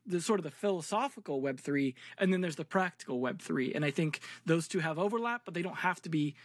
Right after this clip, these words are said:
exactly the same. And I think it's worth always considering what your objectives are and what makes sense to do. And hopefully not from, like, a greedy corporate standpoint, prom-, but more of a, "Let's protect the players from things that make, like, that would be bad for this experience,"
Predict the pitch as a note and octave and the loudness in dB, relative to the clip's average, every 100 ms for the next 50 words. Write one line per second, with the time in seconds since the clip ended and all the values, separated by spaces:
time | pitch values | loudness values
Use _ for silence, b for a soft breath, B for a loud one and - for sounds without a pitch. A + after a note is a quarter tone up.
0 | B E3+ D3+ D3+ - D#3 C3 - D#3+ C#3+ | B 0 2 2 -2 -4 -4 -2 0 0
1 | C3+ G3+ G3 - F#3 F#3 - B B B | 2 2 2 0 0 0 -4 B B B
2 | - C4 - F#3 E3 G3+ G3 E3 D#3+ - | 2 2 0 -2 0 0 2 -2 -2 -2
3 | D#3+ D3+ D3+ F3 D#3 D3 C#3 C3+ C#3+ C3 | -2 0 -2 0 0 0 0 -2 -2 0
4 | E3 G3 A#3+ B3+ C#4 B B B - F3+ | 0 0 0 2 0 B B B 0 2
5 | D4+ A#3+ G3 F#3 F3+ E3 D3+ D3 D#3+ E3+ | 2 2 0 0 -2 -4 -2 0 0 0
6 | C#3+ - A#3 F3+ - D3+ C3 D3+ D3+ - | -2 0 0 0 -2 -2 0 0 0 0
7 | E3 - - F3+ F3 F3 E3+ D#3+ D#3 C#3+ | 0 0 -2 0 2 0 0 0 0 -2
8 | B B B F3+ F3+ - - F3 - - | B B B 2 2 0 0 0 -2 0
9 | E3+ D#3 D3+ - D3 C#3 - D#3 D3 C3 | 2 2 0 0 0 0 0 0 0 0
10 | C#3 C3+ F3 D3 - _ F3 D#3 _ E3 | 0 0 -2 -4 -4 _ 0 0 _ 0
11 | D3+ C#3 C3 D3 C#3+ F3+ A3 G3+ A3 - | 0 0 -2 0 0 0 -2 -2 -2 2
12 | A3 B3 | 4 2